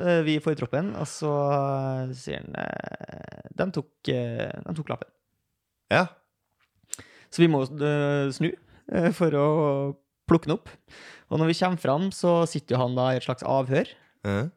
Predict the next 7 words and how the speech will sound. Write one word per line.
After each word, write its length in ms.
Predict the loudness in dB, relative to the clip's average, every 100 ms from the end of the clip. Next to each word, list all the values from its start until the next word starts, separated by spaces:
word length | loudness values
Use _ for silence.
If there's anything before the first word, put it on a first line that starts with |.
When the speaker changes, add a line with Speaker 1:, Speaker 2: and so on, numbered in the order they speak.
| _ 2
Speaker 1:
Eh, 500 | 4 4 2 0 -2 -6
og 80 | -10
så, 560 | -6 0 2 4 0 -6 _ -6
eh, 160 | -4 -4
sier 480 | -6 -8 -4 -2
de, 160 | 0 -2 -2 -2
eh, 640 | 0 0 0 0 0 -2